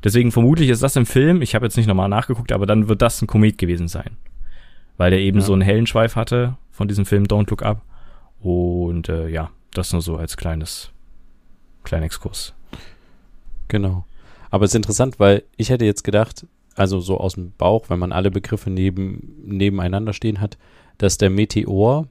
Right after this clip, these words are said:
Speaker 2: das größere Exemplar ist und der Meteorit quasi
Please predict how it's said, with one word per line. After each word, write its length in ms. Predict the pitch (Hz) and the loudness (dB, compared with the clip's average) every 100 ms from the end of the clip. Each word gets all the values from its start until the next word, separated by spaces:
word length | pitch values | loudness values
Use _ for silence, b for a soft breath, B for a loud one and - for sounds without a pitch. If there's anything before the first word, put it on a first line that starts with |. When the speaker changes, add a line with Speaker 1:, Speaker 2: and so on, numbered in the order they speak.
| _ _ - | _ _ 0
Speaker 2:
das 340 | 95 - - | 0 -2 -10
größere 680 | - 120 143 117 98 98 107 _ _ _ | 0 4 4 2 2 2 0 _ _ _
Exemplar 560 | - 98 110 - 101 101 | -8 -6 -6 -4 -2 0
ist 120 | 104 | -2
und 120 | - 101 | -4 -2
der 80 | |
Meteorit 720 | 95 104 - 101 95 120 - | 0 0 2 0 0 -4 -6
quasi 580 | - 98 95 98 98 98 | -2 4 4 4 2 0